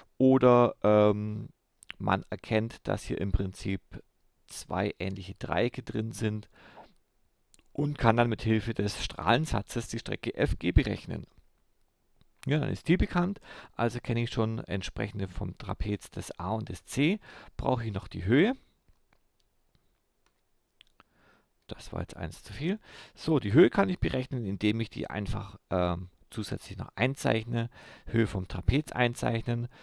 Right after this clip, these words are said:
Muss man hier bei F einfach senkrecht zur Strecke B C nach unten gehen, dann kriegt man hier einen rechten Winkel rein. Im rechtwinkligen Dreieck funktioniert der Sinus, Cosinus, Tangens und Pythagoras. Ich kenne die Strecke F C mit drei, ich kenne den Winkel achtundsechzig Komma neun null Grad.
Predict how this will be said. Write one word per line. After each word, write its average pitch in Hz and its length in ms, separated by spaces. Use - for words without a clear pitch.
Muss 147 240
man 131 140
hier 127 180
bei 98 400
F - 420
einfach 117 500
senkrecht 123 680
zur 110 160
Strecke - 300
B 98 200
C - 180
nach 95 140
unten 160 340
gehen, 151 220
dann 120 140
kriegt - 260
man 104 80
hier 107 140
einen 78 120
rechten - 320
Winkel 147 300
rein. 117 340
Im 113 160
rechtwinkligen 107 560
Dreieck 92 280
funktioniert 95 420
der 92 60
Sinus, 107 320
Cosinus, 95 360
Tangens 90 360
und - 120
Pythagoras. 196 760
Ich 147 160
kenne 139 200
die 131 40
Strecke - 320
F - 220
C 107 180
mit 107 160
drei, 117 320
ich 131 180
kenne 101 220
den 98 80
Winkel 104 300
achtundsechzig 98 720
Komma 95 220
neun 95 200
null 92 200
Grad. 104 400